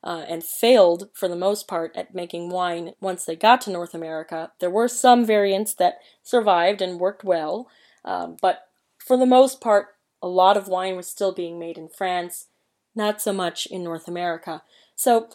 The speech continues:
there were elements of the cookbook, uh, of the traditions, of the, um, ingredients that were required for recipes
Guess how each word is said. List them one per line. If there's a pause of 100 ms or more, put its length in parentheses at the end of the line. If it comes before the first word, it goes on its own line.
(140)
there
were
elements
of
the
cookbook, (300)
uh,
of
the
traditions, (100)
of
the, (180)
um, (220)
ingredients
that
were
required
for
recipes